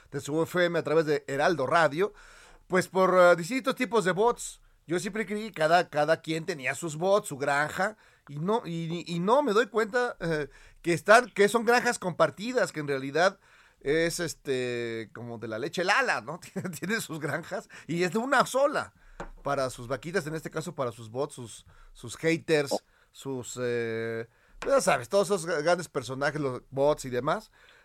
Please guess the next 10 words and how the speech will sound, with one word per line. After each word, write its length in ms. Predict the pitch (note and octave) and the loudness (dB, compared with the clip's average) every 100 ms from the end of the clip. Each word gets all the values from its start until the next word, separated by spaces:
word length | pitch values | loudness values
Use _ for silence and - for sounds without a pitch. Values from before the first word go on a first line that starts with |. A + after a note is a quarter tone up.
| _ | _
porque, 520 | - F#3 F3 F#3+ F#3 | -2 -2 0 0 2
eh, 200 | E3+ D3+ - _ | 0 -4 -10 _
veo 300 | D3+ G3 A3 | 2 6 6
que 320 | F#3 E3 C3+ - _ | 4 0 0 -4 _
me 160 | D#3 E3 | -2 0
atacan 380 | G#3 C#4 F4+ | 2 0 2
los, 260 | C4+ E3 B2+ C#3 | 2 2 -2 -2
los 240 | C#3+ B2 | 0 0
del 160 | B2 A2 | -2 -4
cide, 480 | - F3+ B2+ - | -2 -2 -4 -10